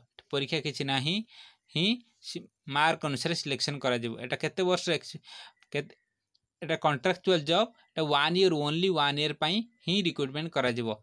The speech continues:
ଏଇ ଫର୍ମ ଅଛି, ଏଇ ଫର୍ମରେ ଆପଣ ଫିଲ୍ଅପ୍ କରିକି ପଠେଇବେ। ତାପରେ ଏବେ କେଉଁଠି ଏଇଟା ପାଇବେ? ଦେଖନ୍ତୁ, ଆପଣ ଏଇ ଯେଉଁ ଭେକେନ୍ସି ଅଛି, ଆପଣ ମୟୂରଭଞ୍ଜ ଡଟ୍ ଏନ୍ ଆଇ ସି ଡଟ୍,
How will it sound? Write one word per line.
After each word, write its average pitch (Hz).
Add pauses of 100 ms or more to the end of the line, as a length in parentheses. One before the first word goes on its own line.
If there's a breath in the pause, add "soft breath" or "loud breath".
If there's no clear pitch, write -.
(120)
ଏଇ 151
ଫର୍ମ 151 (100)
ଅଛି, 190 (360 loud breath)
ଏଇ 151
ଫର୍ମରେ 156
ଆପଣ 139 (400 loud breath)
ଫିଲ୍ଅପ୍ 135
କରିକି 123 (320 loud breath)
ପଠେଇବେ। 127 (440 soft breath)
ତାପରେ 185 (320)
ଏବେ 151 (440)
କେଉଁଠି 190
ଏଇଟା 190
ପାଇବେ? 120 (260)
ଦେଖନ୍ତୁ, 190 (220)
ଆପଣ 156 (260)
ଏଇ 160
ଯେଉଁ 170
ଭେକେନ୍ସି 127
ଅଛି, 131 (460 loud breath)
ଆପଣ 151 (300)
ମୟୂରଭଞ୍ଜ 175 (240)
ଡଟ୍ 135 (100)
ଏନ୍ 147
ଆଇ 160
ସି 196
ଡଟ୍, 135